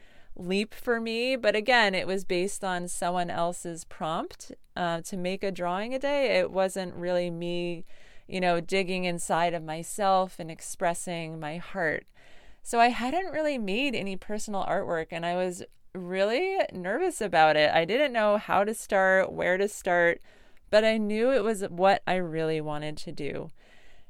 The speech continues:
And the thing that kind of changed everything with me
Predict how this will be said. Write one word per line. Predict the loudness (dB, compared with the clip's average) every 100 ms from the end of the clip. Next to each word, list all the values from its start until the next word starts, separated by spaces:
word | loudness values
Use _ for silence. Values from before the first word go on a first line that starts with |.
| -6
And | 2 4 4 2
the | -2
thing | -2 0 2 4
that | 2 2
kind | -2 0
of | 0
changed | -2 -6 -4 -2 -2 2
everything | 4 4 2 0 -2
with | -2
me | -2 -2 -2 -2